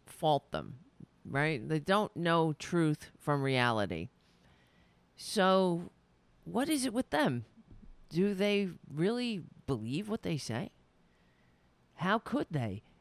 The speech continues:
They do, they, I mean, they have the same,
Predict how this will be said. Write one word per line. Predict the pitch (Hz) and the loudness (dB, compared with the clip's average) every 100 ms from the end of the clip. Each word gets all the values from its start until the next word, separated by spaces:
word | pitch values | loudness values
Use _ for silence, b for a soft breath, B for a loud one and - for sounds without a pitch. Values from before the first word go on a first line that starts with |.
| b b b b - | b b b b -4
They | 175 240 | 2 2
do, | 175 156 247 311 254 233 - | 0 -2 0 0 -4 -8 0
they, | 269 240 - - | 0 0 -4 -8
I | 247 | -4
mean, | 269 254 | -2 2
they | 269 | 2
have | 240 277 311 302 240 | 2 2 2 2 -2
the | 247 | -4
same, | - - 262 277 277 254 226 | -2 -2 0 2 0 0 -2